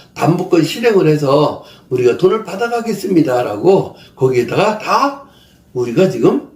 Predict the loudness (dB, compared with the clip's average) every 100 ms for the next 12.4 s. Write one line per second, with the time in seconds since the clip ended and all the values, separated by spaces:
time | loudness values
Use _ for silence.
0 | _ _ _ -6 0 0 2 0 -2 -6
1 | -10 -10 -20 -20 -20 -20 -20 -20 -20 -20
2 | -20 -20 2 2 2 -2 0 2 0 -6
3 | -2 2 2 2 -2 -6 -6 -8 -10 -8
4 | -6 -2 -2 2 2 2 -2 -16 -20 _
5 | -14 -10 -4 -2 0 -2 -2 -4 -4 -4
6 | -8 -12 -18 -20 -20 -20 -20 -20 _ -20
7 | -20 -20 -20 -6 2 4 4 2 2 2
8 | 0 -8 _ _ _ _ _ _ _ -2
9 | 2 2 2 0 0 -4 -2 -4 0 0
10 | 0 -2 -2 -4 -8 -12 -16 _ _ -20
11 | -4 -2 2 2 2 2 2 4 2 2
12 | 0 0 -6